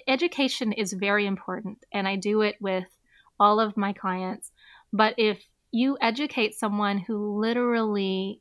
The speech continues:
you know, even if they manage their money super well and understand the process super well, but all they can really qualify for, especially if they have student loans, they may have a master's degree, may, they may really, really understand,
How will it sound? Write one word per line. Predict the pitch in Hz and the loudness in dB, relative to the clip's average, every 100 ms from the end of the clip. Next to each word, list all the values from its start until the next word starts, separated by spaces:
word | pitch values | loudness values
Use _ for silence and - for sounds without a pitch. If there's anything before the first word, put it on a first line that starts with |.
| - | 0
you | 226 | 2
know, | 208 196 190 214 | 4 2 0 0
even | 233 233 233 | 0 2 0
if | 226 | 0
they | 214 | -2
manage | 202 202 208 214 - | 0 0 -2 -2 -4
their | 208 | -4
money | 196 196 202 | -2 -2 -4
super | - 226 214 226 | -4 -6 -4 -2
well | 202 190 190 185 190 - - 214 | 2 4 4 2 0 -6 -10 -4
and | 202 | -2
understand | 220 214 226 226 208 | 0 0 0 -2 -2
the | |
process | 208 208 196 214 190 - | -2 -2 -2 -4 -6 -6
super | 214 220 | -6 -4
well, | 208 190 190 190 - - - | 0 2 2 -2 -14 -8 -2
but | 208 - - | -2 0 6
all | 214 233 | 8 8
they | 240 | 4
can | 233 220 | 0 -2
really | 214 208 196 | 0 0 0
qualify | 196 277 349 233 220 | 2 4 4 2 -4
for, | - 214 | -2 -2
especially | 208 - 196 - | -2 -4 -8 -4
if | 233 | -4
they | 233 | -2
have | 226 220 | -2 -2
student | - 226 226 | 0 -2 0
loans, | 202 202 | -2 0
they | 233 | 0
may | 247 | 2
have | 226 185 | 2 0
a | |
master's | 190 208 220 - 226 190 | 0 4 4 4 -4 -6
degree, | 208 196 | -6 -4
may, | 220 | -2
they | 247 269 | 0 0
may | 269 | 0
really, | 208 196 262 262 | -2 -4 -2 -2
really | 233 208 | 0 -2
understand, | 196 185 - 196 | -2 -6 -8 -8